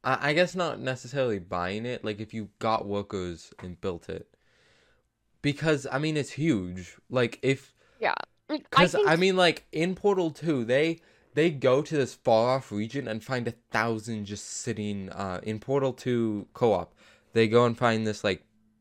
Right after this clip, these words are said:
Speaker 2: Yeah,
Speaker 1: people that are
Speaker 2: yeah.
Speaker 1: just
Speaker 2: So in the
Speaker 1: And, like, it, it's a
Speaker 2: underground,
Speaker 1: wing
Speaker 2: a
Speaker 1: of the
Speaker 2: while ago,
Speaker 1: facility
Speaker 2: glados
Speaker 1: with a
Speaker 2: stores a bunch of
Speaker 1: thousands.
Speaker 2: humans for later testing.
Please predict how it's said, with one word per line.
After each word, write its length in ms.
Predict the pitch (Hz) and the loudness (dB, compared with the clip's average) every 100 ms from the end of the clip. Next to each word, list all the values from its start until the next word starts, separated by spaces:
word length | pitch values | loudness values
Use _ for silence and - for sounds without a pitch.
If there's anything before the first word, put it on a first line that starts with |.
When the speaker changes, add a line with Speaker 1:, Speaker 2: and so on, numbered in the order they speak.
| _ | _
Speaker 2:
Yeah, 360 | 277 277 254 233 | 6 8 8 8
Speaker 1:
people 20 | |
that 140 | 226 220 | 8 8
are 100 | 202 | 8
Speaker 2:
yeah. 220 | 196 190 | 6 2
Speaker 1:
just 60 | - | -4
Speaker 2:
So 120 | 240 | -6
in 180 | 254 277 | -4 -2
the 120 | - | 2
Speaker 1:
And, 0 | |
like, 160 | 160 240 | 4 4
it, 180 | - 175 | 4 4
it's 240 | 175 185 | 4 4
a 60 | 165 | 4
Speaker 2:
underground, 0 | |
Speaker 1:
wing 380 | 123 143 185 160 | 2 4 4 6
Speaker 2:
a 20 | |
Speaker 1:
of 200 | 214 240 | 6 8
the 80 | 220 | 6
Speaker 2:
while 20 | |
ago, 300 | 196 165 156 | 4 2 2
Speaker 1:
facility 300 | 123 107 98 | 2 0 -2
Speaker 2:
glados 400 | 220 220 226 220 | 2 4 4 2
Speaker 1:
with 0 | - | 0
a 100 | - | -6
Speaker 2:
stores 440 | - 220 262 254 | 0 4 4 2
a 60 | 277 | 0
bunch 220 | 247 220 | 0 -2
of 120 | 196 | -6
Speaker 1:
thousands. 120 | 185 233 | -6 -6
Speaker 2:
humans 480 | 202 156 170 - | -4 -4 -8 -12
for 240 | - 185 180 | -8 -8 -4
later 300 | 214 233 202 | -2 0 0
testing. 500 | - 185 170 170 | -2 -4 -6 -10